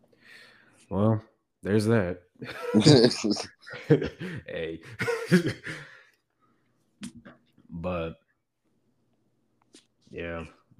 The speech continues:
Speaker 1: pretty much just jumping into this finals here. Um, people are saying that this final series is boring because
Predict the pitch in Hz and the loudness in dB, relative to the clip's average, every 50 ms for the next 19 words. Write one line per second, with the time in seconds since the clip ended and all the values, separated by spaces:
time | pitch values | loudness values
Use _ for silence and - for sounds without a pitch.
0 | - _ _ - 107 107 104 104 98 90 98 95 95 90 104 98 90 - 98 92 | -20 _ _ 0 0 2 2 0 0 -2 -4 -6 -4 -2 -2 -4 -2 -2 -4 -4
1 | 90 87 85 82 90 85 82 - - 90 85 85 82 82 82 82 - 90 92 92 | -4 -4 -6 -6 -6 -8 -8 -6 -6 -4 -4 -4 -4 -6 -6 -6 -4 -4 -2 -2
2 | 90 85 82 80 - - - _ _ _ - _ _ - _ _ _ _ _ _ | -4 -4 -6 -10 -12 -14 -18 _ _ _ -20 _ _ -20 _ _ _ _ _ _
3 | _ _ _ - 165 - 85 85 85 82 80 80 80 76 - - _ _ _ _ | _ _ _ -14 -12 -10 -8 -8 -8 -8 -10 -10 -12 -14 -16 -20 _ _ _ _
4 | _ _ _ _ _ _ _ _ _ _ _ _ _ _ _ _ _ _ _ _ | _ _ _ _ _ _ _ _ _ _ _ _ _ _ _ _ _ _ _ _
5 | _ _ _ _ _ _ _ _ _ _ _ _ _ _ _ _ _ _ - - | _ _ _ _ _ _ _ _ _ _ _ _ _ _ _ _ _ _ -8 0
6 | - 214 233 214 170 135 113 104 - 117 107 104 104 104 104 101 92 92 92 92 | 0 2 4 6 6 6 4 4 2 2 2 4 4 2 2 0 -2 -2 -2 -2
7 | 90 87 85 82 - - _ _ _ _ _ - - - _ _ _ _ _ - | -2 -2 -4 -4 -8 -14 _ _ _ _ _ -20 -20 -20 _ _ _ _ _ -2
8 | - 120 117 - - - 101 101 101 98 98 - - 101 98 95 95 95 90 87 | 0 0 0 0 0 0 0 2 2 0 0 -2 0 0 0 0 0 -2 -4 -4
9 | 85 82 87 85 98 95 101 101 98 101 98 95 95 95 92 - _ _ _ _ | -6 -8 -6 -6 -4 -2 -2 0 0 -2 -2 -2 -4 -4 -8 -10 _ _ _ _
10 | _ _ _ _ _ _ _ _ _ _ _ _ _ _ _ _ _ _ _ _ | _ _ _ _ _ _ _ _ _ _ _ _ _ _ _ _ _ _ _ _
11 | _ _ _ _ _ _ _ - 98 90 95 92 85 - - 110 98 90 90 87 | _ _ _ _ _ _ _ -16 -12 -10 -10 -8 -8 -4 -2 -2 -2 -2 -2 -4
12 | 85 85 85 82 80 80 - - | -4 -4 -6 -8 -10 -12 -14 -16